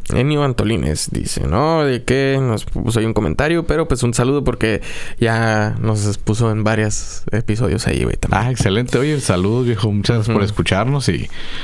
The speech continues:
Speaker 2: hay que, eh, ayudar, apoyarnos recomendándonos.
Speaker 1: Sí.
Speaker 2: Recuerda también que estamos en nuestras redes sociales y tenemos un grupo oficial ahí en el Facebook, el de Relajientos Relatores.
Speaker 1: Ujú.
Speaker 2: Estamos ahorita ya también en YouTube.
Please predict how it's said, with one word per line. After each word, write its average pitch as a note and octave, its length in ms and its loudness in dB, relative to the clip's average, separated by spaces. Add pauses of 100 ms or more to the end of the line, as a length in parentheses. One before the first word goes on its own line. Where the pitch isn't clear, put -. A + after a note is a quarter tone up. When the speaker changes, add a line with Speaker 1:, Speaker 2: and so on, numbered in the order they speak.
(120)
Speaker 2:
hay - 160 -2
que, E2+ 840 2
eh, - 40 0
ayudar, F2 380 2 (140)
apoyarnos F#2+ 680 0
recomendándonos. F2 1160 0 (180)
Speaker 1:
Sí. F#2 320 -2
Speaker 2:
Recuerda A2 360 0
también A#2 340 0
que C#3 80 0
estamos G#2+ 460 0
en F2 500 2
nuestras F2+ 260 0
redes F2+ 220 0
sociales A2+ 600 0
y G2+ 60 0
tenemos F#2 380 0
un G#2 80 2
grupo G#2 220 0
oficial F2 340 0
ahí F#2 160 2
en F#2+ 100 2
el F#2 120 0
Facebook, G2+ 500 0
el F#2+ 120 2
de F2+ 80 2
Relajientos E2+ 520 0
Relatores. G#2 560 0 (500)
Speaker 1:
Ujú. A2+ 100 0
Speaker 2:
Estamos F#2+ 480 0
ahorita F2 360 0
ya E2+ 140 0
también F2 320 0
en F2 200 0
YouTube. G#2 460 0